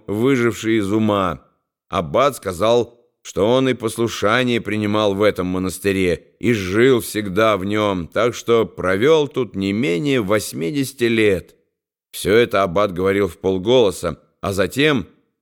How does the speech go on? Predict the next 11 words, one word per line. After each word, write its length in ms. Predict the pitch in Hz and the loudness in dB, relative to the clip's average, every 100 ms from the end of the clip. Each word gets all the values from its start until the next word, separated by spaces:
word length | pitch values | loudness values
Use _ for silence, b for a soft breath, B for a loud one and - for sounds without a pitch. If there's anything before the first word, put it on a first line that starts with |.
| _ | _
вовсе 480 | 76 104 117 92 98 | -2 2 2 0 -6
смолк 580 | - 104 104 92 80 - _ - | -4 -2 0 0 -2 -18 _ -12
в 140 | 78 | -4
уважении 720 | 95 95 85 104 123 120 117 - | 0 0 0 0 0 0 -2 0
орденского 600 | 104 87 101 90 - 95 | 0 0 -4 -6 -2 -2
правила — 680 | 87 104 98 90 90 82 _ _ - | 0 2 2 0 -2 -4 _ _ -6
и 120 | 135 | -2
молча 580 | 135 110 151 165 156 139 | 2 4 4 2 0 -4
слушал 540 | - 85 107 104 104 | -4 -4 -4 -2 -4
чтение. 680 | 92 - 90 90 78 76 73 - _ _ _ _ | -4 -8 -2 -2 -2 -6 -8 -14 _ _ _ _
Однако 640 | - 87 156 180 147 143 | -8 -2 0 0 0 -2